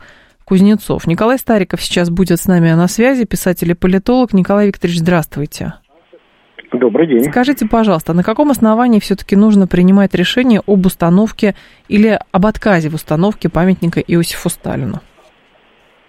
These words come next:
Speaker 2: Знаете, вопрос с установкой памятника Сталину, он достаточно сложный, и не случайно, по сути, до сих пор, э, эти памятники в большом количестве на нашей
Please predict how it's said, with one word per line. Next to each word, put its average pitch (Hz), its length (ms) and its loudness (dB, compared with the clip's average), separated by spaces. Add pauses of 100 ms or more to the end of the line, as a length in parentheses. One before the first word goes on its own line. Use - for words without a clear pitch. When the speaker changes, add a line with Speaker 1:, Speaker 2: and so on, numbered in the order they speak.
(540)
Speaker 2:
Знаете, 180 320 -6
вопрос 185 360 -2
с - 60 -10
установкой 151 520 -2
памятника 110 560 -4
Сталину, 98 440 -2
он 95 320 -4
достаточно 117 600 -2
сложный, 120 400 0
и - 20 0
не 104 80 -2
случайно, 113 580 -2 (680)
по 123 120 0
сути, 151 300 -2 (100)
до 135 120 0
сих - 200 -8
пор, 143 260 0 (580)
э, 117 160 2
эти 131 320 0
памятники 127 520 -2
в 110 40 0
большом 131 320 0
количестве 127 480 0
на 117 100 2
нашей 113 480 -2